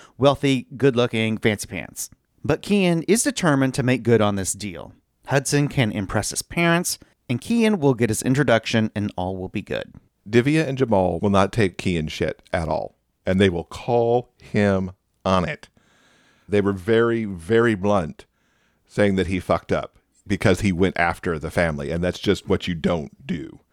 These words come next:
Speaker 2: As Jamal tells Kian, "Look, you fucked up, you did what you always do, go overboard with your words."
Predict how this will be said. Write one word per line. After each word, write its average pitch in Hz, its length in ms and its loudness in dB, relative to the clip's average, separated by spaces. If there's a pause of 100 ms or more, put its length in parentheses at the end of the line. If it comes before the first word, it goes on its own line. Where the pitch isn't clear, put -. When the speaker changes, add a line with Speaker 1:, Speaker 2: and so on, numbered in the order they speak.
Speaker 2:
As 95 140 2
Jamal 117 320 0
tells 104 340 0
Kian, 90 400 -2 (800)
"Look, 101 400 0
you 101 160 -2
fucked - 360 -2
up, 95 260 0 (120)
you 95 140 -4
did 104 240 -2
what 110 140 2
you 101 160 -2
always 92 320 2
do, 82 340 -2 (220)
go 92 320 2
overboard 87 520 0
with 82 200 -8
your 82 100 -2
words." 78 400 -4